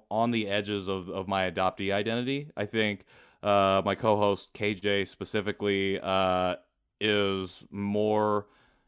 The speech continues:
into, not more into, but more connected, and, and that's kind of the path that he's on right now, is a lot more of the culture and the language, uh, Korean culture and language. Nathan, my other co-, our other co-host,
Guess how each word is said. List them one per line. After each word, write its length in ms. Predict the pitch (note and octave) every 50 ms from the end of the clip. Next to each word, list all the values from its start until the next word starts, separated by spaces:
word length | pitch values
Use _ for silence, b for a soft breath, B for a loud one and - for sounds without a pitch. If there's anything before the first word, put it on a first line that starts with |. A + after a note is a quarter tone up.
| b b _
into, 760 | G#2 A2+ A2+ A2 G#2 - - A#2 A2 G#2+ G#2 G#2 G#2 G#2 G#2+ G2
not 180 | A2+ B2+ B2+ A2
more 180 | A2 G#2+ F#2
into, 360 | F#2+ G2+ G2+ F#2+ - G2+ G2
but 160 | E2+ G2+ G#2 G#2+
more 180 | A2+ B2+ B2+
connected, 500 | - - A#2 G#2 G#2 G#2+ G2+ - G#2+ G2+
and, 140 | G#2 G2+ G2+
and 320 | G2+ F2+ G2+ G2 G2 G2
that's 400 | G2+ A2 A2+ - - - - - - -
kind 140 | - A2+ A2
of 60 | G#2
the 80 | F#2+ F2+
path 280 | - G#2+ G#2 G2 -
that 100 | - G2
he's 220 | F2+ G2+ A2+ A2+ G2+
on 160 | G2+ F#2+ F#2+
right 160 | F#2 F#2 F2+
now, 160 | F#2 F#2 F#2
is 80 | F#2 F2
a 40 | F#2
lot 200 | G2 G2+ G2+ G2
more 160 | G2 F#2+ F#2+
of 60 | F2+
the 60 | F2
culture 480 | - - - F#2+ F#2 - - E2+ E2+ -
and 120 | - F#2+
the 60 | F2+
language, 580 | F2 F2 F2+ F2 F2+ E2+ F2 E2+ E2 E2 - - -
uh, 240 | G2 F#2 F2 E2+ E2+
Korean 340 | - - G#2 G2+ F#2+ F#2
culture 320 | F2 - F#2+ F#2+ - - F2+
and 80 | F2
language. 400 | F2 F2 F2+ F2 E2+ F2 E2+ - b b b b b b
Nathan, 380 | - G#2+ A2+ A2+ - G#2+ G#2 G2+
my 100 | G2 G2
other 140 | G2+ G2+
co-, 160 | F#2+ - G#2+ -
our 220 | G2+ G2 F#2+ F#2+
other 160 | G2 F#2+ G2 F#2
co-host, 600 | - G#2 G2 F#2+ F#2+ G2 F#2+ F#2 F2+ - -